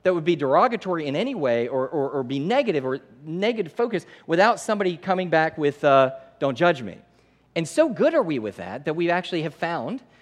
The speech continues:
that lost people seem to have gone exactly and found out that that's actually in the Bible. The Bible says, "Do not judge lest you be judged," right? And so we live within this tension. So let me,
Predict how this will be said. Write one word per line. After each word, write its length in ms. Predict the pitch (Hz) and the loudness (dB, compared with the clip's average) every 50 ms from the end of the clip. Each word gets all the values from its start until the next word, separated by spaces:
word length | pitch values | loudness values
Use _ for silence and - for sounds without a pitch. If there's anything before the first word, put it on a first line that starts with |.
| _ _ _ | _ _ _
that 120 | 156 160 | -2 2
lost 240 | 165 175 233 240 - | 4 4 4 4 2
people 180 | 202 160 160 165 | -2 -4 -4 -4
seem 220 | - - 175 160 | -6 -6 -8 -4
to 80 | 147 170 | -4 -4
have 100 | 151 135 | -4 -2
gone 220 | 147 165 156 156 | 0 0 0 -2
exactly 500 | 156 151 127 123 156 185 226 - 170 143 | -4 -8 -6 -4 -2 -2 -2 -2 -4 -6
and 80 | 139 - | -4 -2
found 220 | - 180 180 170 | -2 -2 0 0
out 160 | 165 170 135 | -2 -2 -2
that 100 | 143 147 | -6 -6
that's 220 | - 175 180 - - | -4 -4 -4 -4 -4
actually 400 | 139 151 165 - - - 151 151 | -6 -6 -6 -6 -6 -8 -6 -6
in 80 | 143 139 | -4 -4
the 80 | 139 | -4
Bible. 400 | 139 170 214 240 208 147 101 87 - - _ _ | -4 -2 -2 -4 -4 -4 -6 -8 -10 -16 _ _
The 60 | - 117 | -4 0
Bible 220 | 147 160 160 139 | 2 2 2 0
says, 240 | - - 127 123 - - - _ | -2 -2 -2 -2 -4 -8 -10 _
"Do 80 | 147 139 | -2 -2
not 160 | 143 131 113 | -2 -2 0
judge 240 | 151 151 143 120 - | 0 0 0 0 0
lest 220 | 113 113 - - | -2 -4 -4 -6
you 60 | 117 | -8
be 100 | 104 113 | -8 -6
judged," 360 | 110 131 123 101 - - - | -2 -2 -2 -2 -2 -6 -6
right? 240 | - 110 143 185 - - - - - | -2 -2 -2 -2 -4 -6 -12 -10 -8
And 100 | 165 156 | -4 0
so 120 | - 208 | 2 4
we 120 | 196 202 190 | 4 4 2
live 320 | 170 175 208 262 302 269 | 0 0 0 0 0 -2
within 260 | 202 147 - 127 107 | -4 -6 -6 -6 -6
this 160 | 107 113 - | -6 -8 -10
tension. 460 | - - 165 190 208 - 180 127 95 - _ _ _ - _ _ | -10 -8 -8 -8 -6 -6 -6 -6 -6 -10 _ _ _ -20 _ _
So 120 | - - 208 | -6 -4 0
let 160 | 196 233 294 | 0 0 0
me, 200 | 359 330 262 - | 0 -2 -6 -8